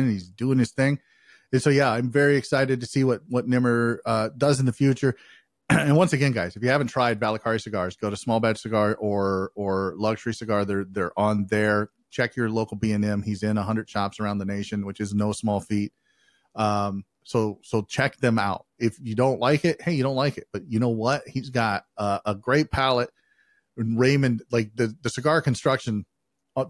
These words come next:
that comes out of Tabacalera, the pages, is, is really, really good. <clears throat> I would say second to none, tied with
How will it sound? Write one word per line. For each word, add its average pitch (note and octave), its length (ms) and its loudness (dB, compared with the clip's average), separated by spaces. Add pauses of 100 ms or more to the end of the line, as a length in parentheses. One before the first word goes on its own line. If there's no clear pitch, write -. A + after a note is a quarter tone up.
that B2 180 0
comes B2+ 220 2
out A2+ 140 4
of G#2+ 80 2
Tabacalera, G#2+ 800 -2
the - 100 -8
pages, F#2+ 460 -2 (120)
is, F#2+ 560 -4 (260)
is G2 520 -4 (560)
really, A#2 480 2
really F2 240 -6
good. D#2+ 240 -16 (380)
<clears throat> - 400 -12
I D3 300 4
would D3 160 6
say B2 320 2 (180)
second B2 440 0
to A2+ 60 -4
none, F2+ 280 -6 (240)
tied A#2 300 2
with G#2 180 -2